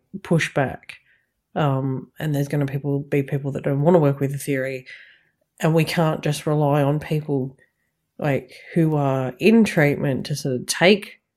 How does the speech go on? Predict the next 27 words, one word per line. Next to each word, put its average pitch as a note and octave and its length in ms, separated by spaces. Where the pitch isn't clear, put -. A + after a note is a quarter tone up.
this D#3 240
theory C3+ 420
to C#3+ 160
their C3 140
therapist C#3 580
and C3+ 160
go, B2 320
"Here's - 320
something D3+ 280
I C#3+ 40
wanna C#3+ 240
discuss. - 840
Like, C3 200
I C#3 160
found C#3 380
this C#3 240
new C#3+ 180
way C3+ 220
of C3 100
thinking. C#3+ 400
Can C#3+ 160
we B2 80
talk E3+ 220
about C3+ 240
it?" C3 100
I - 80
think, E3 300